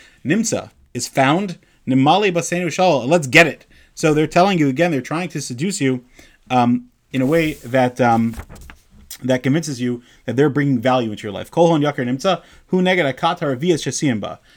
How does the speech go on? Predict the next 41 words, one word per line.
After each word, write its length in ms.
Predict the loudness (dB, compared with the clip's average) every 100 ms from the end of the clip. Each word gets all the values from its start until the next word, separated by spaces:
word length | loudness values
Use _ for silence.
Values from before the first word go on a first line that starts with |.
| _
This 160 | -8 -4
is 60 |
the 100 | -4
fourth 360 | -2 0 0 0
group. 280 | 0 0 -2 _ _ -2
Vehem 280 | 0 2
ahargim 300 | 2 0 2
al 140 | 0 0
drachim. 260 | -2 -2
They're 80 | -6
people 220 | -6 -4
that 80 | 0
murder 340 | 2 2 0 -2
on 140 | -4
the 80 | -2
road. 340 | 0 -2 -2 -10 -20 _
Shalat 240 | 0 0 2
salam 300 | 0 -2 0
mamon 220 | -2 -2
shenotlin 440 | -2 -2 0 -2
hu 100 | -2
kamo 260 | -2 -2 0
metzia. 440 | -2 -2 -4 -4 -12 _ -14 -8
Because 240 | -4 0
that 180 | 2 0
money 220 | 0 -2
is 140 | -2
like 180 | -2 -4
a, 100 | -8 -12 -14
a 100 | -8
finding. 440 | -2 -2 -2 -8
Ki 100 | -6
mi 180 | -4 0
yidrosh 300 | 0 0 -2
acharav, 280 | -4 -6 -10
because 180 | -6
no 100 | -4
one's 140 | -4 -2
coming 180 | 0 0
after 260 | -2 -6
it. 120 | -12